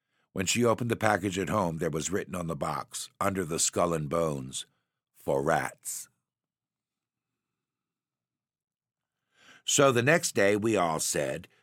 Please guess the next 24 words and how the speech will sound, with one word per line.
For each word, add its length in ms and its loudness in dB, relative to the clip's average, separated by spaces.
"She 260 -2
will 180 -2
kill 280 2
herself." 800 -4
And 100 -2
we 100 0
said 240 2
it 80 0
would 140 -2
be 120 0
the 120 -4
best 300 0
thing. 420 -8
When 140 0
she 160 2
had 140 4
first 300 2
begun 320 0
to 80 -4
be 120 0
seen 280 0
with 160 -2
Homer 300 -2
Barron, 440 0